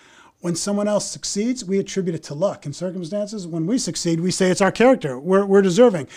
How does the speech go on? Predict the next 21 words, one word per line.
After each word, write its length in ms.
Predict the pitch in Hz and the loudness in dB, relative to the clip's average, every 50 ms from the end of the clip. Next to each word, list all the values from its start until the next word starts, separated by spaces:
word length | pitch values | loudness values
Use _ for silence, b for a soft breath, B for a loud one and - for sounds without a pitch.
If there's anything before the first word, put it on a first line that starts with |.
| B B - | B B -2
We 180 | 185 202 202 | 0 0 2
earned 220 | 208 226 233 220 156 | 2 2 2 0 0
this. 300 | - - - - - - _ _ _ b b b b b b b b b b b b b b b b _ _ _ _ _ _ _ _ _ - - _ | -2 -6 -10 -12 -12 -14 _ _ _ b b b b b b b b b b b b b b b b _ _ _ _ _ _ _ _ _ -20 -14 _
That's 240 | - 185 214 - - | -2 -2 -2 -2 -4
a 40 | |
human 300 | 202 - 208 214 190 175 | -4 -2 0 0 2 0
flaw. 480 | - - - 185 190 180 139 120 107 - _ _ _ _ _ _ _ _ _ _ _ _ _ _ _ _ _ _ _ - | -2 -4 -2 -2 -2 -2 -4 -8 -14 -18 _ _ _ _ _ _ _ _ _ _ _ _ _ _ _ _ _ _ _ -6
We 260 | 156 156 180 202 190 | -2 0 2 2 2
need 220 | 185 185 175 160 - | 2 0 -2 -4 -6
to 140 | - 165 | -10 -10
accept 400 | 170 151 - - - 180 170 - | -10 -10 -10 -8 -6 -8 -8 -6
God's 260 | - 165 165 170 160 - | -6 -6 -6 -6 -6 -8
forgiveness 640 | - 165 160 143 160 147 143 139 135 131 - - - b b b b b b b b - | -10 -10 -8 -6 -8 -8 -10 -12 -14 -16 -16 -18 -18 b b b b b b b b -8
and 160 | 160 147 - | -6 -6 -6
forgive 340 | - 156 143 127 160 156 147 | -6 -8 -6 -4 -4 -4 -4
others 360 | 165 160 156 151 139 - - - | -6 -6 -6 -6 -8 -10 -10 -10
and 200 | 143 139 143 131 | -10 -10 -10 -10
get 180 | - 151 - _ - | -12 -14 -14 _ -10
out 200 | 160 165 180 175 | -6 -4 -4 -4
of 120 | 151 131 | -4 -6
that 300 | 123 135 123 123 - _ | -8 -10 -10 -10 -12 _